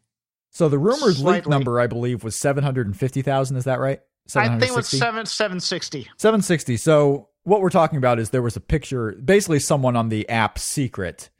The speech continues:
Speaker 1: which is an app where you can post things anonymously. It's a social networking site. It's like Twitter. You tweet without putting your name to it.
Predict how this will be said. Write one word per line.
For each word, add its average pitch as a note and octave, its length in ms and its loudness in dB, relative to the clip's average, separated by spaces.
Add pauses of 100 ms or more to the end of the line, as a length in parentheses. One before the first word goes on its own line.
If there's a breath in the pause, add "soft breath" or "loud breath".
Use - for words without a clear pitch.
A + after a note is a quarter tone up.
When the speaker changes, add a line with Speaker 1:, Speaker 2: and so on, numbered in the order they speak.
(420)
Speaker 1:
which A2+ 200 -4
is G2+ 120 -2
an A#2 60 -2
app A2 220 2
where A#2 100 -2
you G#2+ 60 -4
can G2+ 120 -4
post A2+ 320 -2
things A2 240 -2
anonymously. G#2 560 -2
It's G2 120 -6
a G2+ 60 -12
social C#3 300 -2
networking G#2+ 440 -2
site. A2 160 -2
It's - 100 -6
like G3 160 2
Twitter. A2+ 420 -4 (220)
You G#2 80 -2
tweet A#2+ 420 -4
without G#2 280 -2
putting A2 180 -4
your F#2 100 -4
name G2+ 240 -2
to A2 160 -2
it. A2 160 -2